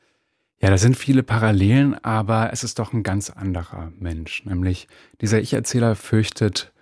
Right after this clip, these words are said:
verrückt zu werden. Und das aus gutem Grund, weil seine halbe Familie es schon ist. Und was er dann macht, ist, er haut ab. Er reist einmal um die halbe Welt, geht nach New York, nach Paris und versucht so ein bisschen dieser,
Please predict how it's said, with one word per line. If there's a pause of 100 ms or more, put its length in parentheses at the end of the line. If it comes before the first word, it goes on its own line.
verrückt
zu
werden. (300)
Und
das
aus
gutem
Grund,
weil (540)
seine
halbe
Familie (140)
es
schon
ist. (220)
Und
was
er
dann
macht,
ist, (240)
er
haut
ab. (600)
Er
reist
einmal
um
die
halbe
Welt,
geht
nach
New
York,
nach
Paris (360)
und
versucht
so
ein
bisschen
dieser,